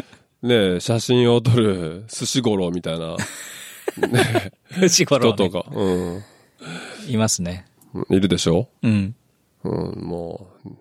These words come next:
Speaker 2: 食えよ、いいからっていう。
Speaker 1: <laughs> そうそう。なんだっけな。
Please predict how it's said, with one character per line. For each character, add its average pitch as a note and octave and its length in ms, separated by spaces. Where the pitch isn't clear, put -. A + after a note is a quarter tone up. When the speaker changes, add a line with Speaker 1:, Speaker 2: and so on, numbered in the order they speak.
Speaker 2:
食 F4 200
え C3+ 100
よ、 F2+ 100
い G2 120
い G#2+ 40
か E2 140
ら D#2+ 120
っ D#2 40
て - 180
い D#2+ 40
う。 G3+ 1700
Speaker 1:
<laughs> - 0
そ F#3 160
う A#2+ 40
そ G2+ 180
う。 - 20
な C3+ 160
ん A3 40
だ F3+ 80
っ B2 40
け A2+ 120
な。 G#2+ 400